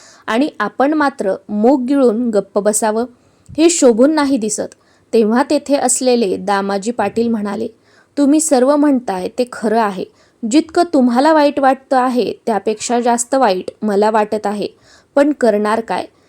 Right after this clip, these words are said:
गावाच्या सभोवताली चार पाच लाख मुघल सैनिकांचा तळ पडलेला आहे. त्या बादशहाची ताकद खूप मोठी आहे. रक्तमासाला कोणी शिवू नये,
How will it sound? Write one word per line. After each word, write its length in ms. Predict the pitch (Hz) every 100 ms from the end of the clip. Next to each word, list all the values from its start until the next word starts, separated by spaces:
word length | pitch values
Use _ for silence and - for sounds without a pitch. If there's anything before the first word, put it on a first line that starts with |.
| _ 214
गावाच्या 520 | 214 208 202 208 240 202
सभोवताली 720 | - 220 208 226 226 254 208 - -
चार 280 | 262 233 277
पाच 360 | - 240 240
लाख 380 | 247 208 180 - -
मुघल 380 | 214 220 254 294
सैनिकांचा 800 | 285 247 226 240 196 202 202 202 -
तळ 160 | 220 220
पडलेला 480 | 226 220 220 226 240
आहे. 240 | 247 196 - _ _ _ _
त्या 140 | 208 202
बादशहाची 800 | 202 196 - 214 208 202 - 175 -
ताकद 380 | 190 - 254 202 -
खूप 260 | - 302 302
मोठी 340 | 214 208 -
आहे. 260 | 269 196 185 - -
रक्तमासाला 1040 | 247 269 - 320 320 302 294 311 240 202
कोणी 380 | 208 - 240 254
शिवू 360 | 262 - 262 320
नये, 280 | 254 190